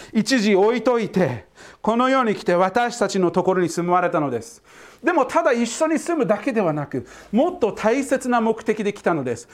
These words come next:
それはあるミッションを果たすためです。私たちが破ってしまった神様との関係を取り戻すために、この世に来てくださったのです。そのミッションを果たすために、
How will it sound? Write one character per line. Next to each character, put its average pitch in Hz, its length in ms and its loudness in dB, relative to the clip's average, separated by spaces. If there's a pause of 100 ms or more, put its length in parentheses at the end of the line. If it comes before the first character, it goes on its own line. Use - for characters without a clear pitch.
(160)
そ - 200 -2
れ 226 80 2
は 220 160 2
あ 285 80 4
る 240 100 0
ミ 220 160 4
ッ 320 40 0
シ - 220 -2
ョ 240 60 4
ン 208 140 2
を 233 80 4
果 277 160 -2
た 202 120 0
す - 80 -14
た 175 120 2
め 147 100 2
で 107 160 -2
す。 - 300 -18 (400)
私 233 440 0
た 170 160 -6
ち 147 140 -8
が 139 160 0
破 151 300 0
っ 226 100 -8
て 175 100 -6
し - 160 -8
ま 160 120 0
っ - 80 -8
た 156 100 0
神 220 300 -2
様 185 260 0
と 220 120 0
の 185 120 0
関 196 300 -2
係 202 280 2
を 202 220 0 (220)
取 190 220 2
り 214 60 2
戻 208 240 2
す 190 160 -4
た 180 140 -2
め 156 140 -2
に、 151 180 -2 (200)
こ 196 160 0
の 202 120 2
世 202 140 0
に 180 100 0
来 - 100 -16
て 180 120 -2
く 170 100 0
だ 156 100 2
さ 160 140 0
っ 147 80 -2
た 151 100 0
の 135 140 2
で 123 100 2
す。 123 60 -8 (200)
そ 269 140 0
の 311 140 4
ミ 320 120 2
ッ 302 60 2
シ - 160 -2
ョ 254 60 4
ン 226 120 2
を 202 60 4
果 196 120 0
た 247 160 0
す - 100 -12
た 190 120 2
め 185 120 2
に、 147 160 0